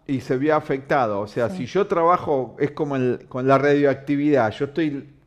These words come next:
Speaker 1: trabajando con elementos radioactivos, voy a terminar radioactivo. Si estoy trabajando con otros seres humanos,
Speaker 2: Ujú.
Speaker 1: ya sea que o los explote o lo que sea el tipo de relación, me voy a ver afectado.
Speaker 2: Ujú.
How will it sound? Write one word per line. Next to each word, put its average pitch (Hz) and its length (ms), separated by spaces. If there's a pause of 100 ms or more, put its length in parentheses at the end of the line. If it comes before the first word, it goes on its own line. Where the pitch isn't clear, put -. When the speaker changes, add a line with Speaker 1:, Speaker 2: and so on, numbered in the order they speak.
(100)
Speaker 1:
trabajando 151 580
con 143 200
elementos 151 500
radioactivos, 147 1000
voy 180 240
a 151 160
terminar 147 440
radioactivo. 135 840 (260)
Si - 160
estoy 240 260
trabajando 196 580
con 165 140
otros 175 300
seres 165 320
humanos, 190 540
Speaker 2:
Ujú. - 80
Speaker 1:
ya 151 160
sea 165 300
que 143 360
o 147 160
los 147 240
explote 190 640
o 135 100
lo 135 160
que 143 140
sea 180 240
el 156 100
tipo 165 320
de 143 80
relación, 151 640 (340)
me 151 160
voy 190 340
a 143 100
ver 131 220
afectado. 92 1000
Speaker 2:
Ujú. 170 280